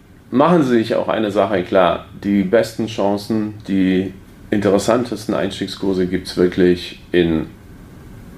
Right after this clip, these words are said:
wirtschaftlich angespannten Zeiten. Wenn es also draußen ziemlich, äh, düster aussieht und die Konjunktur sich schwer tut, die Arbeitslosigkeit steigt und es viele schlechte Nachrichten gibt,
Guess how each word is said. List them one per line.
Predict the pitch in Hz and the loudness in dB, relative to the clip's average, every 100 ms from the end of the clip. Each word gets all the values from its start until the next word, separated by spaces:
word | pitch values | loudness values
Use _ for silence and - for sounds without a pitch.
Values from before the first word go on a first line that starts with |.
| - | -2
wirtschaftlich | 101 101 85 - 80 - | 0 2 0 0 -4 -2
angespannten | 90 - - - 90 101 | -2 -2 0 -2 0 -4
Zeiten. | - - - - - - - - | -2 -2 -2 -6 -12 -14 -14 -2
Wenn | 127 165 | 2 4
es | 139 | 4
also | - 110 107 107 101 101 107 | 4 4 4 6 6 4 0
draußen | 101 117 135 139 123 117 113 | 2 4 4 4 4 4 2
ziemlich, | 127 123 107 104 104 - - | 0 2 4 2 -2 -4 0
äh, | - 95 | 4 4
düster | - 151 170 175 139 | 2 0 0 0 2
aussieht | 147 147 151 143 - - - - - - - | 2 2 0 0 -2 -20 -20 -20 -20 -20 -2
und | 117 | 0
die | 104 | 0
Konjunktur | 107 101 101 120 101 | 0 0 2 2 2
sich | 90 | 0
schwer | - 131 139 | 2 4 4
tut, | 135 123 | 2 0
die | 110 | 0
Arbeitslosigkeit | 82 113 110 113 107 107 98 - 90 92 | 2 2 0 -2 -6 -4 -6 -2 -2 -2
steigt | - 95 104 110 - | -4 0 2 0 -2
und | - 92 | -8 -8
es | 90 - | -10 -14
viele | - 95 95 90 | -10 -4 -2 -2
schlechte | 90 87 87 - | -4 -8 -8 -2
Nachrichten | 104 165 135 117 120 | 0 2 0 -4 -4
gibt, | 101 101 | -2 -2